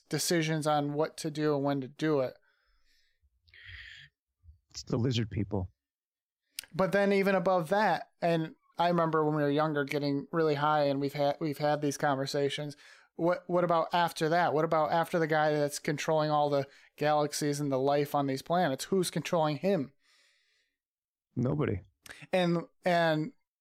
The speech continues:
Speaker 1: this was the conversation I think that always freaked me out the most when we would get high and talk about this stuff. Space.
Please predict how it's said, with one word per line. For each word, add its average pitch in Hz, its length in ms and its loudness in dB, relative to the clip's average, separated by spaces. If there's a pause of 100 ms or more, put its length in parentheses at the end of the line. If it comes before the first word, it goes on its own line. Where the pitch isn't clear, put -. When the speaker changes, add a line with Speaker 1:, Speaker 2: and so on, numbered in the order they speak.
(300)
Speaker 1:
this 190 260 -2
was 175 140 0
the 165 80 -4
conversation 160 600 0
I 147 60 0
think 156 220 -4
that 147 120 2
always 147 200 2
freaked 160 240 -6
me 151 80 0
out 147 120 0
the 139 60 -6
most 143 320 0
when 151 100 -6
we 143 120 -2
would 143 120 0
get 143 100 -4
high 147 240 0
and 143 120 0
talk 147 220 0
about 160 200 0
this 160 100 -2
stuff. 170 260 -2 (1500)
Space. - 720 -2